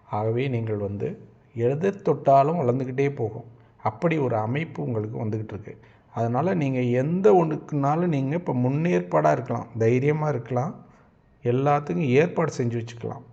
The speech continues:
ஆனா, அந்த செயல்களில் ஈடுபடக்கூடாது. அந்த செயல்களை சிறிது காலம் தள்ளி வைக்க வேண்டும். நீங்க அதுக்கு ஏற்பாடை பண்ணி வச்சுக்கங்க. அடுத்த மாசம் பண்றேன்ட்டு ஏதாவது ஒண்ணு பண்ணணுமா? நான் சரி, ரைட், ஓகே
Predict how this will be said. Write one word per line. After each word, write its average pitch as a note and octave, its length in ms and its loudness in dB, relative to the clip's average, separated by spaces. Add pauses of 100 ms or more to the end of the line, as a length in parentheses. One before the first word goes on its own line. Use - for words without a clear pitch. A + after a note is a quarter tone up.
(120)
ஆனா, F3 220 -2
அந்த D3 340 -2
செயல்களில் G3 720 6
ஈடுபடக்கூடாது. A2 1300 -2
அந்த B2+ 220 -8
செயல்களை D3 480 -4
சிறிது G3+ 460 -4
காலம் C#3 320 2
தள்ளி A#2+ 220 -4
வைக்க A2+ 220 -6
வேண்டும். G2+ 180 -6
நீங்க G#2+ 180 -4
அதுக்கு G#2+ 300 -6
ஏற்பாடை E3+ 420 4
பண்ணி G#3 200 0
வச்சுக்கங்க. F#3+ 480 -2 (400)
அடுத்த A#2 200 -2
மாசம் C#3 320 2
பண்றேன்ட்டு D#3 540 2
ஏதாவது B2 480 2
ஒண்ணு - 20 -4
பண்ணணுமா? C#3 540 0 (500)
நான் C3 200 0
சரி, D#3 200 2
ரைட், D#3 220 2
ஓகே D3 500 0